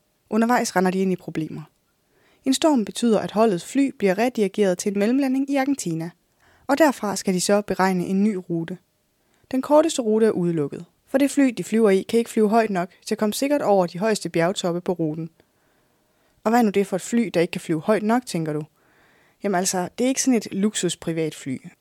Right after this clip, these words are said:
Så rig er rugbyklubben ikke. Det er mere den skrabede version.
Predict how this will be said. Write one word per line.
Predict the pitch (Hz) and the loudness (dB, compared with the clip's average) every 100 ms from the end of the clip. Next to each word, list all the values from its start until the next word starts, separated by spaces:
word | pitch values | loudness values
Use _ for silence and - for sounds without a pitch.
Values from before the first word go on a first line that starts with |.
| _ - | _ -4
Så | - 247 | 2 4
rig | 269 - | 4 2
er | 185 180 | 2 2
rugbyklubben | 208 - - 151 156 - | 0 0 -6 -4 -4 -6
ikke. | 143 - _ _ _ _ _ - | -10 -10 _ _ _ _ _ -4
Det | 262 | 2
er | |
mere | 262 269 285 277 | 4 4 2 2
den | 220 220 226 _ - | 0 0 -4 _ -12
skrabede | - - 165 196 165 | -10 -4 -2 0 -2
version. | 143 - 147 131 | -2 -4 -4 -6